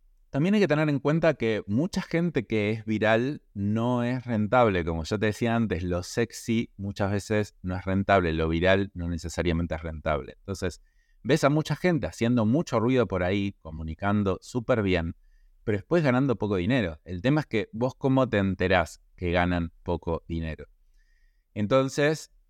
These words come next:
tratás de imitar esas cosas, tratás de tener más me gustas, tratás de tener más seguidores, y eso no es para nada lo necesario para vender más. Pero bueno, ahora te voy a contar para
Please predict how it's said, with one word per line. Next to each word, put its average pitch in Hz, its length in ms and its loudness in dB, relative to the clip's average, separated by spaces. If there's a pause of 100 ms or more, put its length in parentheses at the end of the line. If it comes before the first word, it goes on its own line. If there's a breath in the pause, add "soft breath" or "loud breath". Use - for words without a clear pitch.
(320)
tratás 135 500 2
de 147 80 2
imitar 123 400 2
esas 113 260 -6
cosas, 107 400 -2
tratás 98 360 0
de 98 120 -2
tener 98 320 2
más 95 160 -2
me 90 160 -2
gustas, 90 480 -4
tratás 87 400 0
de 87 100 -2
tener 85 240 0
más 85 200 -2
seguidores, 85 960 0 (580)
y 110 460 -2
eso 139 260 0
no 127 140 2
es 139 80 -6 (200)
para 104 280 2
nada 170 460 2
lo 101 220 -2
necesario 104 680 0
para 82 320 -6
vender 80 380 -8
más. - 280 -14 (440)
Pero 202 160 2
bueno, 196 160 4
ahora 214 160 2
te 202 80 -2
voy 196 80 4
a 185 60 4
contar 139 640 -2 (400)
para 113 540 -2